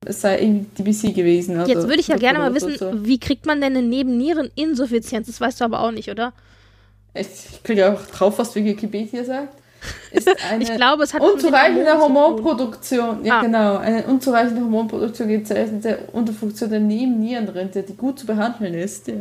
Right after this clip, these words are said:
Speaker 1: damals
Speaker 2: Ja,
Speaker 1: halt
Speaker 2: na
Speaker 1: noch
Speaker 2: ja,
Speaker 1: nicht.
Speaker 2: gut. <laughs> Aber die Frage ist, warum? Aber ich, das ist egal. Also wir sind alle Ärzte, die uns
Speaker 1: Es ist,
Speaker 2: zuhören,
Speaker 1: es
Speaker 2: bitte einmal antworten. <laughs>
Speaker 1: Ähm, also was halt, ähm, quasi klinische Erscheinungen, früher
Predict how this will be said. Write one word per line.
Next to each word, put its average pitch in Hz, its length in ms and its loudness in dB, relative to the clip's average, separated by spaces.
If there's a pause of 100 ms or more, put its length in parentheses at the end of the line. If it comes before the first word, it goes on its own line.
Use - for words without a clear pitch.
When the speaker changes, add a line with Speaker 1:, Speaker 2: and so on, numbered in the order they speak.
(180)
Speaker 1:
damals - 140 -4
Speaker 2:
Ja, 226 200 2
Speaker 1:
halt 240 160 2
Speaker 2:
na 277 100 6
Speaker 1:
noch 311 60 4
Speaker 2:
ja, 262 80 4
Speaker 1:
nicht. 330 180 6
Speaker 2:
gut. 311 200 2 (600)
<laughs> - 600 -6
Aber 247 180 2
die 262 100 -2
Frage 254 320 -2
ist, 240 280 -8
warum? 226 420 -4 (300)
Aber 220 340 -4
ich, - 120 -10
das 233 200 -8
ist - 60 -20
egal. 214 380 -4 (240)
Also 262 200 0
wir 269 120 4
sind 302 220 -4
alle 285 280 2
Ärzte, 294 320 0
die 262 140 -6
uns 262 120 -8
Speaker 1:
Es 214 120 0
ist, 262 120 4
Speaker 2:
zuhören, 226 220 0
Speaker 1:
es - 80 -10
Speaker 2:
bitte 262 200 -2
einmal 240 320 2
antworten. 226 520 -4
<laughs> - 40 -6 (1300)
Speaker 1:
Ähm, 214 400 4
also 220 240 0
was 226 200 2
halt, 220 460 0
ähm, 202 500 -2 (140)
quasi 214 460 2
klinische 214 340 -4
Erscheinungen, 262 1040 0
früher 226 560 0